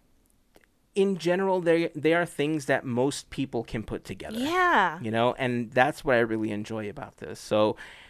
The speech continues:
Speaker 1: I'm looking forward to watching the rest of the episodes. Definitely looking forward to them renewing this show and making more of them
Speaker 2: Mm-hmm.
Speaker 1: once the, the social distancing aspect of this gets released. Because, uh,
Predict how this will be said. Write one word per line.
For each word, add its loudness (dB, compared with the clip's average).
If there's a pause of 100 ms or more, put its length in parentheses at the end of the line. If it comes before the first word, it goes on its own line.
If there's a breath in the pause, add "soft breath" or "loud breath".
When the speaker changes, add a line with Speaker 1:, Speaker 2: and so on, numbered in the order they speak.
(200 loud breath)
Speaker 1:
I'm 0
looking 2
forward 2
to -4
watching 0
the 2
rest 0
of -10
the -2
episodes. -4 (720 loud breath)
Definitely 2
looking -2
forward 0
to -4
them -2
renewing 0
this -10
show -8 (220 loud breath)
and -2
making -6
more -2
of 0
them 0
Speaker 2:
Mm-hmm. -4
Speaker 1:
once 2
the, -4
the -4
social -2
distancing -6
aspect -12
of -10
this -12
gets -12
released. -4 (300 loud breath)
Because, -2
uh, 2